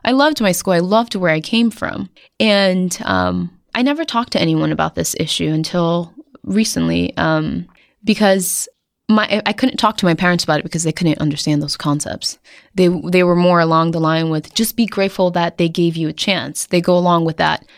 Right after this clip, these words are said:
narrative. And I'm just like, "Yeah, but what about all the hard work and the stuff that I put into it?" Um,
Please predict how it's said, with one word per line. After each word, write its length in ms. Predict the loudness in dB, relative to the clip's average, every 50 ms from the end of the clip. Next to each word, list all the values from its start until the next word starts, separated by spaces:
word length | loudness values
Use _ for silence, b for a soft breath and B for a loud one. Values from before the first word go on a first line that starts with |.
| b b
narrative. 540 | 2 2 4 4 2 2 0 0 -2 -2 -2
And 80 | -2 0
I'm 120 | 0 0
just 280 | -2 -2 -6 -8 -6 -4
like, 260 | -2 -2 -4 -4 -8 b b b b b b b b b _
"Yeah, 340 | 0 2 2 2 2 0 0
but 160 | 2 0 0
what 200 | 0 0 0 0
about 280 | 0 2 2 0 0 2
all 160 | 2 0 2 2
the 80 | 2
hard 240 | 2 4 4 4 4
work 240 | 2 2 0 2 2
and 140 | 2 2 2
the 40 |
stuff 240 | 2 0 0 -2 0 -2
that 100 | -2 -2
I 160 | 0 -2 -2
put 220 | -2 0 -2 0 0
into 400 | 0 -2 -4 -4 -4 -4 -2 -2
it?" 320 | -2 -4 -4 -6 -10 -6 -2 0
Um, 440 | 0 0 0 0 -2 -4 -6 -8